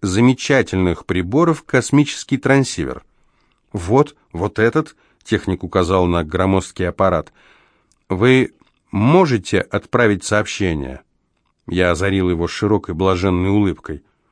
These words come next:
«Нет, не могу. Он демонтирован. Начинку убрали». Моя душа воспарившая на миг в горные выси, не зринулась в пучины отчаяния.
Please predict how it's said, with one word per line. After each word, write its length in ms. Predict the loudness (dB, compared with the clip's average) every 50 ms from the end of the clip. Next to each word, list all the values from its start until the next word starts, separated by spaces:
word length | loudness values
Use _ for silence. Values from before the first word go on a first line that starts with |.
| _ _ -6
«Нет, 420 | -2 2 4 6 6 4 2 0
не 120 | 0 2 4
могу. 440 | 4 2 2 0 0 -2 -2 -2 -6 _ _ _ _ _ _ _ _ _ _ _ _ _ _ _ _ -2
Он 220 | 2 2 4 4
демонтирован. 800 | 4 4 4 4 4 4 2 2 0 0 0 0 -2 -4 -6 -10 _ _ _ _ _ _ _ _ _ _ _ -10
Начинку 640 | -4 0 0 0 0 0 2 4 4 4 2 0 -4
убрали». 560 | -4 -2 0 0 0 0 0 -2 -6 -10 _ _ _ _ _ _ _ _ _ _ _ _ _ _ _ _ _ _ _ _ _ _ _ _ _ _ _ -4
Моя 340 | 0 2 2 2 2 0
душа 500 | 0 -2 -4 -2 0 2 2 4 2 0 -2 _ _ _ _ _ _ _ _ _ _ _ _ _
воспарившая 1120 | -8 -2 -2 -2 -2 -4 -8 -4 0 0 2 2 4 2 2 0 -2 -4 -4 -2 -2 0 0
на 140 | 0 0 2
миг 240 | 2 0 0 -2
в 120 | -4 -10 -8
горные 540 | -2 2 2 4 4 2 0 0 -2 -2 -2
выси, 500 | 0 2 0 0 0 -2 -8 -10 -12 -12 _ _ _ _ _ _ _ _ _ _ _ _ _ -2
не 200 | 2 2 4 4
зринулась 680 | 2 2 2 2 4 4 4 4 4 2 0 -2 -6 -14
в 120 | -18 -14
пучины 500 | -8 -8 -8 -4 0 2 2 2 2 2 0
отчаяния. 880 | -2 -2 -2 -4 -12 -8 -6 -6 -6 -6 -8 -12 -14 -14 -16 -18 -20